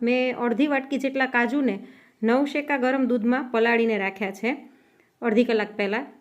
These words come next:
અડધી કલાક પહેલાં બે ચમચી બાસમતી ચોખાને પણ સાદા પાણીમાં પલાળીને રાખ્યા હતા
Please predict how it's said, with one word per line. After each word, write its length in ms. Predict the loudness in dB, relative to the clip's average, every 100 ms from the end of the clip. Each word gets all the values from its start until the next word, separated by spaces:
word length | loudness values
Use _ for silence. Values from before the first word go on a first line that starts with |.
| -8
અડધી 260 | -4 0 2
કલાક 340 | 2 2 0
પહેલાં 280 | -2 0 -2 -6 -2
બે 160 | 0
ચમચી 380 | 0 -2 -2 -2
બાસમતી 500 | 0 -2 -2 -4 -2
ચોખાને 460 | -2 -2 0 -2 -2
પણ 260 | -4 -6 -8 -8
સાદા 320 | -4 0 0
પાણીમાં 380 | 0 0 0 0
પલાળીને 420 | 0 0 0 -2
રાખ્યા 380 | -4 -4 -6 -4
હતા 220 | -4